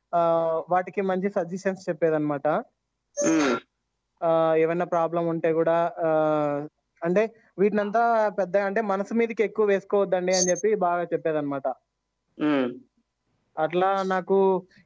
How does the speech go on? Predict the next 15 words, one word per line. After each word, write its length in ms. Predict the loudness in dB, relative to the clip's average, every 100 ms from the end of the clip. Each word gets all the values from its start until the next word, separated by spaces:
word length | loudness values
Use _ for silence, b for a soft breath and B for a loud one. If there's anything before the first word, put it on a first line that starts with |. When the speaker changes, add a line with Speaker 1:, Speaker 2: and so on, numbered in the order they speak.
| -2
Speaker 1:
ఏదైనా 640 | 0 0 0 0 0 -2 0
ఎక్స్ట్రా 680 | 0 -2 -6 0 2 2
క-, 260 | 0 0 2 0 0
అంటే, 400 | 2 2 2 2
నేను, 560 | 0 0 0 -2 -4 -10 _ _ -20 -2
ఆ, 280 | 2 2 2 2
జాబ్ 220 | 0 2 0
పరంగా 260 | 0 0
కాకుండా 400 | 0 0 0 0
ఇంకా 240 | -2 0 0
ఏవైనా 360 | 2 2 0
యాక్టివ్ 400 | -2 -2 0 2
గా 80 | 2
ఉంటే 280 | 0 -2 0
వాటిలో 600 | 0 0 0 0 0